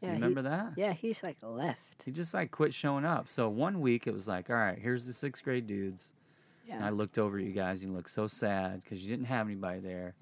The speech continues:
Speaker 1: 'Cause he was just gone like
Speaker 2: I
Speaker 1: that.
Speaker 2: know,
Speaker 1: Like,
Speaker 2: man.
Speaker 1: all of a sudden he was playing bass and then gone.
Speaker 2: That's right, he did. Yeah,
Speaker 1: Never
Speaker 2: so
Speaker 1: to be seen again.
Speaker 2: That's right. And he didn't even say goodbye. Come
Speaker 1: No.
Speaker 2: on. So I went over there one week, and then,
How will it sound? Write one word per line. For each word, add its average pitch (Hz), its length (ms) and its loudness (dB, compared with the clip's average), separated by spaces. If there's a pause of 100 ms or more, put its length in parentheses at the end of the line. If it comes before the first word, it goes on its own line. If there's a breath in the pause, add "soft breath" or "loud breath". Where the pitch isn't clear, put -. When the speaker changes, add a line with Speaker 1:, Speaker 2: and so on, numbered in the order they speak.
Speaker 1:
'Cause 202 180 4
he 269 60 2
was 247 100 4
just 165 220 2
gone 185 420 0
like 123 140 -4
Speaker 2:
I - 60 -6
Speaker 1:
that. - 240 -6
Speaker 2:
know, - 380 0
Speaker 1:
Like, 175 120 6
Speaker 2:
man. 110 100 4
Speaker 1:
all 208 100 8
of 233 60 4
a 220 60 2
sudden 214 160 -2
he 214 80 2
was 190 80 0
playing 160 300 0
bass 156 380 0
and 165 80 -2
then 139 220 0 (220)
gone. 123 280 -6 (160)
Speaker 2:
That's 117 300 2
right, 165 260 6
he 143 100 6
did. 175 260 4
Yeah, 139 400 6
Speaker 1:
Never 190 320 10
Speaker 2:
so 196 60 10
Speaker 1:
to 185 120 6
be 170 100 8
seen 160 200 2
again. 117 340 -2
Speaker 2:
That's 113 260 0
right. 131 300 6
And 120 120 6
he 165 100 6
didn't 180 180 6
even 175 140 2
say 175 220 4
goodbye. 190 520 -2
Come - 140 0
Speaker 1:
No. 247 140 8
Speaker 2:
on. 95 280 6 (120)
So - 180 2
I 139 60 4
went 175 180 4
over 160 200 6
there 151 420 4
one 135 280 2
week, 131 380 6
and 104 160 2
then, 104 300 2